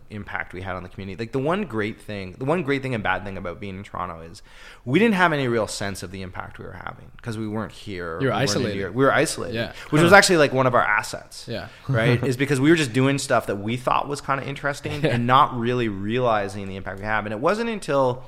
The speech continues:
Speaker 1: um, I would say, like, two thousand eleven and two thousand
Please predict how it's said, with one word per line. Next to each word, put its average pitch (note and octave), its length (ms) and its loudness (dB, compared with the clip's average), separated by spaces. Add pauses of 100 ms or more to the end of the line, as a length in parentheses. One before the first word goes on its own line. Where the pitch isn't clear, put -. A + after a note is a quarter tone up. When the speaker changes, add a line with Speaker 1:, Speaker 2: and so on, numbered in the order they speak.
(920)
Speaker 1:
um, A2 340 -4
I G#2+ 60 -2
would C3 120 -4
say, F3 100 -4
like, D#3+ 140 -2
two D3+ 100 -12
thousand C#3 260 0
eleven A2+ 180 -2
and G#2+ 100 -4
two A2+ 100 -10
thousand F#2+ 360 -4